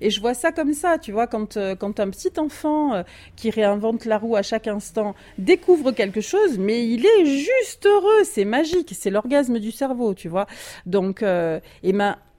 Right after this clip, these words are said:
comment ça se fait qu'on ait des enfants qui fassent, euh, qui fassent la gueule, euh, des ados qui font la gueule dans le bus, euh, quand ils vont, tu vois, euh, quand ils,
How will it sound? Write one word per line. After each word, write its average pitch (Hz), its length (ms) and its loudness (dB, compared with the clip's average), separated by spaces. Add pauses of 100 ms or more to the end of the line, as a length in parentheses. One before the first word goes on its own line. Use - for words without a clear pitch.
(300)
comment 262 220 2
ça 214 160 -2
se - 120 -10
fait 285 140 -4
qu'on 202 180 -4
ait 185 40 -2
des 180 220 -6
enfants 190 320 -4
qui 202 160 -10
fassent, - 340 -6
euh, 165 320 -4
qui 180 140 -12
fassent - 260 -10
la 156 140 -8
gueule, 202 320 -6
euh, 170 240 -6
des 165 220 -4
ados 165 300 -4
qui 175 200 -10
font 180 160 -10
la 165 160 -4
gueule 190 260 -4
dans 175 120 -6
le 165 80 -8
bus, 180 320 -12
euh, 165 180 -8
quand 170 300 -12
ils 170 80 -14
vont, 165 400 -8
tu - 140 -16
vois, 226 200 -10
euh, 202 160 -8 (420)
quand - 300 -12
ils, 165 220 -10